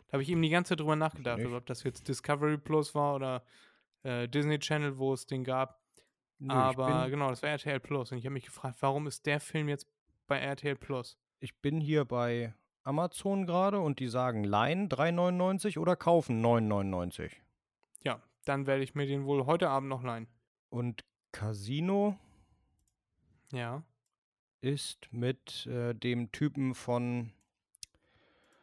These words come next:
Speaker 2: äh, Men in Black, wie heißt er nochmal?
Speaker 1: Äh.
Speaker 2: Der Ältere, der, der auch
Speaker 1: Ja, ich
Speaker 2: bei
Speaker 1: weiß, welchen
Speaker 2: Batman
Speaker 1: du
Speaker 2: den
Speaker 1: meinst.
Speaker 2: Bösen gespielt hat, den Two-Face.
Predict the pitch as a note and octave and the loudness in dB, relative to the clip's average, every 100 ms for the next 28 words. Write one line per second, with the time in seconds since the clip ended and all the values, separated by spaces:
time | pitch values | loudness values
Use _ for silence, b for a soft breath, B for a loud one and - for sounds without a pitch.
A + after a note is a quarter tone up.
0 | b b b _ A#2 A2 G#2 G#2 G2+ A2+ | b b b _ -6 -4 -2 -2 0 0
1 | B2 B2 B2+ - G#2+ A#2+ C#3 C#3 C#3 C#3 | 0 2 0 0 -2 0 0 0 0 0
2 | C#3 b b b b b b b _ _ | -2 b b b b b b b _ _
3 | _ _ _ _ _ _ - F2 B B | _ _ _ _ _ _ -16 -16 B B
4 | B _ _ _ _ _ _ _ _ _ | B _ _ _ _ _ _ _ _ _
5 | - A#4 _ C#3+ C3+ C3 C3 B2+ A#2+ _ | -20 -20 _ -6 -4 -4 -4 -6 -8 _
6 | _ _ _ _ _ _ _ G2 F#2+ B2 | _ _ _ _ _ _ _ -4 -2 -2
7 | A#2 F#2+ G2 F#2 F2+ G2 G#2+ G2 A2+ A2 | -2 0 0 0 -2 -2 -2 2 2 2
8 | C3+ C#3 A2 G#2 B2+ C3 A#2+ G#2+ G#2 G#2 | 2 2 2 2 4 4 2 2 2 2
9 | G#2 G2 C3 B2 A#2+ G#2+ - G#2 F#2+ G2 | 0 2 4 4 2 0 -2 -4 -4 -4
10 | G2+ C#3 B2 A#2 G2 F2+ | -4 -4 -2 0 0 -2